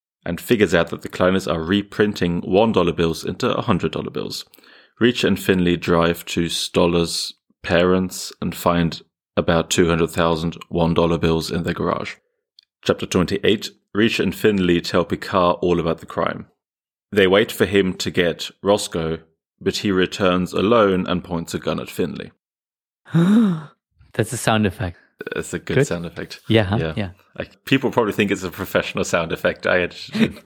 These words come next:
Speaker 2: <laughs> He looked at me very shocked when I did it. <laughs>
Speaker 1: Like, "What's going on?"
Speaker 2: <laughs> What the fuck? Yeah. Okay, sorry.
Speaker 1: Um,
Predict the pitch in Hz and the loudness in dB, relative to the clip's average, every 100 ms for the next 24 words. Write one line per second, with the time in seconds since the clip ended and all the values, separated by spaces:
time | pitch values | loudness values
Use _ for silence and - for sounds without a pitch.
0 | - - - - 208 254 - - 139 175 | -20 -8 -8 -2 0 0 2 2 4 2
1 | 170 160 139 123 135 151 147 170 - 156 | 2 -2 0 2 2 2 0 -2 0 0
2 | 143 - 110 110 135 123 - - 262 196 | 0 -4 -4 -2 -2 -4 -8 -2 0 0
3 | - - - 294 226 269 - _ - 240 | 0 -6 -4 -2 -2 -6 -10 _ -14 -14
4 | - 277 - - 208 392 - 143 - 110 | -4 -2 -2 0 0 0 2 0 2 2
5 | 98 113 123 90 - - - 190 - - | 4 4 4 0 -4 -2 2 0 0 -10
6 | - - 170 165 - 123 120 - 220 233 | -14 -8 -8 -8 -10 -8 -8 -8 -12 -12
7 | 165 151 127 110 - 123 101 90 - 104 | -12 -10 -8 -8 -6 -4 -6 -8 -2 2
8 | 98 101 98 98 101 | 4 4 2 -4 -10